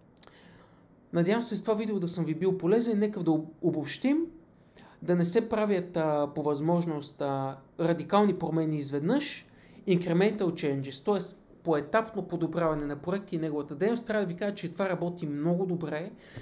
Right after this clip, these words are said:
Възприели сме го като подход, а, така в последните години. Резултатите, които се получават, смея да кажа, че са супер добри по всички проекти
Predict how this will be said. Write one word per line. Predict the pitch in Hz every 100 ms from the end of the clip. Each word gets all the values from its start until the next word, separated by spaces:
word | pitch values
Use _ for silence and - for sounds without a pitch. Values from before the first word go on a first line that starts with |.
| - 170
Възприели | 170 185 185 175
сме | 180
го | 151 147
като | - -
подход, | 120 147 143 190 185 180
а, | 151 147 139 139
така | 175
в | 151 151
последните | - 156 147 143
години. | 143 170 202 240 254 - - - 190
Резултатите, | 175 160 156 185 185 -
които | 170 -
се | 139
получават, | 139 139 180 170 165
смея | 170 151
да | 143 143
кажа, | 151 143
че | -
са | 143
супер | 139 - 175 170
добри | 175 190 208
по | -
всички | - 170 - -
проекти | - 139 139 - 233 330